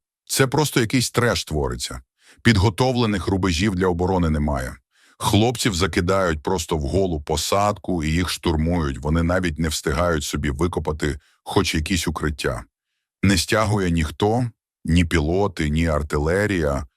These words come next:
Напрямки роботи розірвали, і ми тупо не встигаємо літати навіть на спостереження.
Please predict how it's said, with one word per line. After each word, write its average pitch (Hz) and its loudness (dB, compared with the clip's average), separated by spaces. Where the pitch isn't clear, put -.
Напрямки 90 2
роботи 82 -2
розірвали, 76 -2
і 98 4
ми 90 4
тупо 113 0
не 85 0
встигаємо 85 0
літати 82 -2
навіть 76 -2
на 76 -2
спостереження. 71 -4